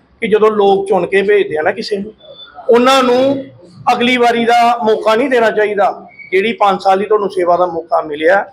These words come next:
ਉਹਦੇ ਵਿੱਚ ਹੀ ਆਪਣਾ ਕੰਮ ਕਰਨਾ ਚਾਹੀਦਾ। ਜਿੱਦਾਂ ਤੁਹਾਨੂੰ ਇੱਕ ਕਾਉਂਸਲਰ ਤੋਂ ਸਾਰੀ ਲੜਾਈ ਪਵਾ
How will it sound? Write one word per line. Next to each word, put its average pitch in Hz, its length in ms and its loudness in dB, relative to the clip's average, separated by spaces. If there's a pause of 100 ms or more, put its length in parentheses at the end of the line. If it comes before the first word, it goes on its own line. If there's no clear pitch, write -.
(380)
ਉਹਦੇ 190 180 2
ਵਿੱਚ 180 240 0
ਹੀ 196 60 0
ਆਪਣਾ 175 220 0
ਕੰਮ 151 260 -2
ਕਰਨਾ 165 280 -2
ਚਾਹੀਦਾ। 202 380 2 (360)
ਜਿੱਦਾਂ 190 220 0
ਤੁਹਾਨੂੰ 208 380 2 (920)
ਇੱਕ 233 240 0
ਕਾਉਂਸਲਰ 214 680 2
ਤੋਂ 214 140 0 (720)
ਸਾਰੀ 226 320 0
ਲੜਾਈ 226 320 2
ਪਵਾ 202 300 2